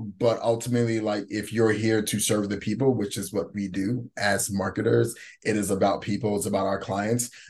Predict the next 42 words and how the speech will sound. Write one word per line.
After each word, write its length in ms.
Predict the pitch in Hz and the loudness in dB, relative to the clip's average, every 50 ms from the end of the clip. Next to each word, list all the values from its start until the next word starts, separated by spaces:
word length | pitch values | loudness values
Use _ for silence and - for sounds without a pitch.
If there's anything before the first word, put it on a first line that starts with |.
| - _ _ | -20 _ _
um, 500 | - 107 107 104 101 101 101 101 98 101 | 2 2 4 4 2 2 2 0 0 2
that 260 | 104 113 113 113 - | 4 6 6 6 4
it 140 | - 120 113 | 2 2 4
does 220 | 117 123 117 104 113 | 6 6 6 6 4
require 720 | 107 - - - 113 110 107 107 107 104 104 101 95 - - | 0 0 0 2 4 4 4 4 2 0 0 -2 -4 -4 -2
a, 500 | 104 101 101 101 98 98 - - 107 107 | -2 0 0 0 -2 -4 -4 -4 -4 -2
a 20 | 104 | 0
level 320 | 104 104 101 98 101 101 | 2 2 2 2 2 0
of 100 | 98 95 | 0 0
humility 580 | - - 110 104 104 98 98 98 95 95 92 90 | -2 0 0 2 2 0 0 -2 -4 -4 -6 -4
that 260 | 92 101 92 - - | -4 -4 -2 -2 -4
you 80 | 98 | -4
need 200 | 95 95 92 90 87 | -6 -6 -8 -6 -6
to 140 | - 107 95 | -6 -6 -4
be 220 | 90 98 92 90 | -4 -4 -6 -6
consistent 540 | 90 92 87 - 98 92 - - - 87 92 | -6 -6 -4 -4 -4 -4 -6 -6 -8 -8 -8
with. 180 | 92 92 92 - - - - - - - - _ _ - | -6 -8 -8 -10 -14 -20 -20 -20 -20 -20 -20 _ _ 6
Uh, 340 | 104 110 110 104 104 98 - - - - | 8 8 10 10 8 6 4 0 -4 0
the 160 | 120 117 120 | 2 2 4
fourth 320 | 120 - 143 131 123 123 123 | 6 6 8 8 8 8 6
is 160 | 120 113 98 | 6 6 6
never 180 | 120 117 107 110 | 4 2 2 2
stop 320 | 110 123 117 107 98 107 | 2 4 4 4 2 0
doing. 300 | 104 113 113 113 110 110 | -2 -2 -2 -2 -2 -2
So, 320 | 107 - - 110 107 107 104 | -2 -2 0 0 0 2 2
like, 260 | 104 104 104 95 90 | 2 2 0 0 -2
the 100 | - 113 | -2 0
minute 320 | 104 107 101 104 110 107 | 0 0 -2 -2 -2 -2
that 180 | 107 104 104 - | -2 -2 -2 -2
you 60 | 107 | -2
say 260 | 101 - 113 110 110 | 0 2 2 2 2
that, 260 | 107 107 104 104 104 - - _ _ _ _ _ - | 2 0 0 0 -2 -6 -10 _ _ _ _ _ -4
so 140 | - 120 110 | -2 0 0
you 180 | 104 107 110 110 | 0 0 0 2
wanna 160 | 117 110 104 | 2 2 2
do 140 | 104 113 117 | 2 2 2
something, 340 | 120 123 127 123 127 127 117 | 2 4 2 4 4 4 4
just 180 | 117 131 - 98 | 4 2 4 4
do 120 | 120 147 - | 6 6 6
that 120 | - - | 4 2
shit. 280 | - - 92 85 - - | -2 -6 -8 -8 -6 -4
Like, 280 | 104 98 98 98 - | -2 -2 -2 -4 -8